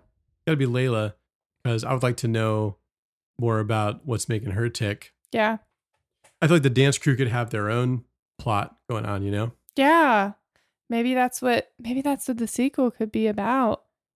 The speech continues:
Speaker 2: It could be about the dance team.
Speaker 1: Like, I'm not s-, yeah, 'cause I'm not saying this one needed more, 'cause it's actually, it's almost two hours long, which is kind of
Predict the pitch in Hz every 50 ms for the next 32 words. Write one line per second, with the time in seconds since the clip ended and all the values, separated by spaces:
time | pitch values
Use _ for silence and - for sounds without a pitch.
0 | _ _ - - 214 - 214 226 226 226 220 220 214 220 220 208 196 - - 202
1 | - - 220 247 254 - _ - - - - - - - - - - - - -
2 | 262 262 147 147 147 156 160 143 - - 196 160 131 110 139 165 165 165 156 -
3 | - 165 147 135 143 - - 139 127 123 127 127 123 120 110 110 113 120 120 117
4 | 131 151 156 160 180 202 - - 139 123 117 107 - - 156 190 185 147 - -
5 | - 151 147 127 117 113 107 98 107 110 113 113 98 95 95 98 98 - - 117
6 | - - - 220 247 214 131 120 -